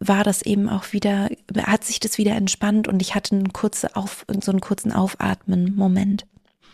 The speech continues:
Und bei der Geburt ist es ein bisschen anders, dass du die Wellen nicht dadurch verkürzen kannst, aber du kannst sie, ähm, also der Rhythmus ist quasi vorgegeben von, durch die Natur, die da ist und die in dir wirkt,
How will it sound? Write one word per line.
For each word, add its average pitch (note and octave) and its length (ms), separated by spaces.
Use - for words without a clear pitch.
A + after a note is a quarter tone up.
Und G3 140
bei F#3 100
der F#3+ 100
Geburt A3 440
ist - 120
es G3+ 120
ein G3+ 80
bisschen G#3 260
anders, G#3+ 340
dass - 180
du - 100
die F#3 160
Wellen G#3 420
nicht G3+ 320
dadurch F#3+ 640
verkürzen - 580
kannst, F#3+ 480
aber G#3 320
du G#3+ 120
kannst A#3 540
sie, G#3 400
ähm, G3+ 240
also - 180
der F#3+ 220
Rhythmus G#3+ 380
ist - 160
quasi G3 400
vorgegeben F#3 800
von, F#3 400
durch F#3+ 180
die G3 100
Natur, G3+ 500
die G#3+ 160
da F#3+ 220
ist A3 200
und F#3+ 160
die - 80
in G3 100
dir G3 160
wirkt, G3+ 280